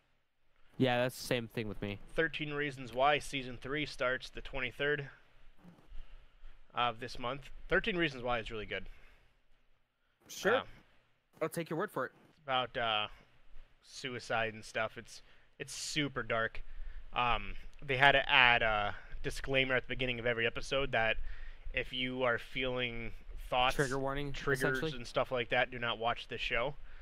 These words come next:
Speaker 2: um, as it could potentially push you over the edge. And if you are, you do have thoughts and things along those lines, please call the suicide hotline immediately.
Speaker 1: Yeah.
Speaker 2: Um,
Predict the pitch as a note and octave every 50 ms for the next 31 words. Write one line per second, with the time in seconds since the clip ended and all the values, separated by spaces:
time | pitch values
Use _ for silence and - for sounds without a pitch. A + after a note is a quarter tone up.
0 | - - - - - - A#2+ A#2+ A#2 A2+ A2 G#2 - - C3 B2+ B2 A#2+ A#2+ A#2
1 | A2+ G#2+ - - - C#3+ C#3 - C3 - - A#2 - B2 A#2+ A#2 - - B2+ A#2+
2 | B2 A#2+ A#2 A2+ A2+ A#2 - - - C#3+ C3 - - C3 B2+ B2+ A#2 B2 A#2+ A#2
3 | A#2 A2+ A#2 A#2 A2 A2+ A2+ - - A2+ A#2 A#2 A#2 A#2 A#2 A#2 A#2 A2+ - -
4 | - - - - - - - - - - - C3 C3 C3 C#3 B2 A2+ B2 B2 A#2
5 | - - - A#2+ A#2 A#2+ A#2 - - - C3 A#2+ A2+ A2+ G#2+ - - B2 B2 A#2
6 | A2+ A#2+ A#2+ A2+ A2+ A#2 A#2 A#2 A#2 - B2 A2+ A2 G#2+ - - - - C3+ A#2+
7 | G#2+ - - - B2 A#2 A2+ A2+ A2+ G#2+ A2 A2 G#2+ G#2+ G#2+ A2 G#2+ - - -
8 | C3 A#2+ - B2 A2+ G2+ G#2+ A#2+ A#2 G#2+ A#2+ A2+ A2 G#2+ G#2+ G#2 G#2 G#2 - -
9 | - - - - - - - A2+ A#2 B2 B2+ B2+ B2+ A#2+ A#2 A2+ G#2 G2+ G2+ G2+
10 | - - - - - - - - - - - - - - - - - - C3 A#2
11 | A#2 A2 G#2 G2+